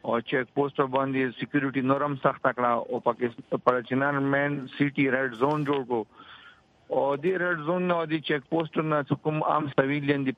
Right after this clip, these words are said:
پبلک دی، هغوی ته ډېر زیات تکلیف ملوېدل شروع شولو. او بیا هم خلکو کې دا تاثر پیدا کېدل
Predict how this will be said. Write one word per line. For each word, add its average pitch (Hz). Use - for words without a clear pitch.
پبلک 139
دی، 135
هغوی 127
ته 123
ډېر 123
زیات 127
تکلیف 135
ملوېدل 120
شروع 107
شولو. 87
او 143
بیا 180
هم 190
خلکو 180
کې 170
دا 170
تاثر 160
پیدا 156
کېدل 147